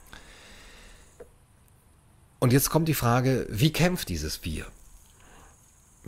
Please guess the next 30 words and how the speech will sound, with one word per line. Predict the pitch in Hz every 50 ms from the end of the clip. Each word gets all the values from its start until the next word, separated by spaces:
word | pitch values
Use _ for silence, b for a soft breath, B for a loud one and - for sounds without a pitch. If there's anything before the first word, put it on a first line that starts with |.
| - - -
Wir | - 98 90
haben | 82 80
von | 87 85 82
geistigem | 87 90 95 98 - - 110 110 104 98
Widerstand | 110 110 117 110 - - 117 120 120 - - - - -
gesprochen, | - - - - 123 120 123 135
das | 101 85 - -
muss | 78 - 78
erstmal | 73 71 - 80 71 67 62 60 - - - - - - -
erkennen. | - - - - - 98 95 120 147 185 185 - - - - - - - - - - - -
Wir | - 92
haben | 87 80 85 82 -
von | - - 92 82 73
zivilem | - - 104 92 107 104 101 92 92
Ungehorsam | 90 107 113 104 107 101 107 110 101 113 110 110 113 110 92 - - - - - -
gesprochen. | 107 101 113 - - - 123 117 - 135 135 156 - B B B B B B B B B B B B B B - -
Was | 92 95 - 107
ist | 104 - -
überhaupt | 104 110 110 107 -
ziviler | - 107 107 110 107 98
Ungehorsam? | 98 101 104 101 98 98 101 104 101 107 104 104 92
Da | 82 80 78 78 76 - - - - - - - - - -
habe | - - 82 78
ich | 76 -
schon, | - 87 80 78 76 73 76 62
ähm, | - 73 69 69 69 65 - - - - -
ein | -
paar, | - - - 76 73 73 71 69 57
paar, | - - - - 71 69 71 69 58 76
ähm, | 71